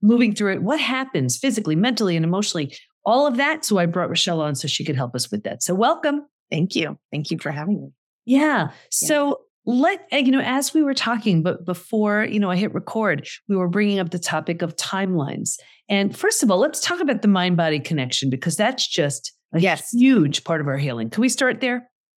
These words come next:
Speaker 2: Yes. So I specialize in helping people heal from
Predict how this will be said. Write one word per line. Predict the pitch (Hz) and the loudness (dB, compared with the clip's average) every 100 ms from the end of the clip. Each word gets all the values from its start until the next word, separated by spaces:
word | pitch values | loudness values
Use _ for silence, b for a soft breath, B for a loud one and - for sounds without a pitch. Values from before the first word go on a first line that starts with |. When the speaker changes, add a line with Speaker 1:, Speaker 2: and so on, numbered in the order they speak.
| _ _ _ - _ - | _ _ _ -20 _ -2
Speaker 2:
Yes. | 196 185 - - B B | 0 0 -4 -12 B B
So | 190 269 240 - | -4 0 2 2
I | 277 359 | 0 0
specialize | - 240 214 208 180 180 - | -2 -2 0 0 0 -4 -4
in | 185 170 | -4 -2
helping | 185 165 165 | 0 -2 -2
people | 160 170 - _ _ 147 | -4 -4 -6 _ _ -4
heal | 160 165 | -2 -2
from | 147 156 143 | -2 -2 -2